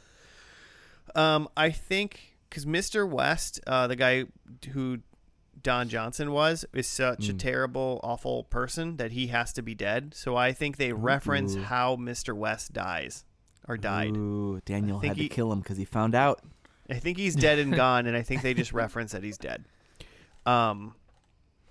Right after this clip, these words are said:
Speaker 1: I think number three, I'm assuming Lindsay Lohan's gonna be in this episode, and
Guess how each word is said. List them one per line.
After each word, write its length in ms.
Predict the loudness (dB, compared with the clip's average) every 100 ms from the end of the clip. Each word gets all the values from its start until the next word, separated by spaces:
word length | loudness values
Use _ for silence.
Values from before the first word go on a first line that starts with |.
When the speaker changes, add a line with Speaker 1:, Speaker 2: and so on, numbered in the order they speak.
| _ -2
Speaker 1:
I 120 | 0
think 360 | 2 2 0 -4 -12 -2
number 240 | 0 0
three, 440 | -2 -2 -2 -2 -4 2
I'm 200 | 2 2
assuming 340 | 0 0 2
Lindsay 240 | 0 0
Lohan's 440 | 2 2 2 0 0
gonna 200 | -2 -2
be 240 | -2 -2
in 100 | -2
this 140 | 0 0
episode, 540 | 0 0 2 2 2
and 120 | -2